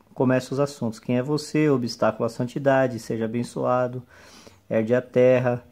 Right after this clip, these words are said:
é, o reino do céu, sal da terra, cumprindo a lei, quando você ora, jejue pela graça, é, intenções puras, mente indivisa, né?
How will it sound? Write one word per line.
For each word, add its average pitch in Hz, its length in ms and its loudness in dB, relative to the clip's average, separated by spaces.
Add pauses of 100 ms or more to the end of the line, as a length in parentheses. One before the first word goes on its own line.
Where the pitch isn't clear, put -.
(380)
é, 110 100 -2
o 107 60 0
reino 117 240 0
do 123 140 -4
céu, 123 400 2
sal 113 260 -2
da 117 140 0
terra, 127 520 0
cumprindo 110 440 -2
a 135 40 2
lei, 127 460 0
quando 123 260 0
você 117 360 -4
ora, 123 520 4 (640)
jejue 120 520 2
pela 117 320 0
graça, 120 760 0 (540)
é, 113 100 -4
intenções 117 640 -2
puras, 151 880 2 (100)
mente 120 640 -2 (640)
indivisa, 127 760 0
né? 147 220 0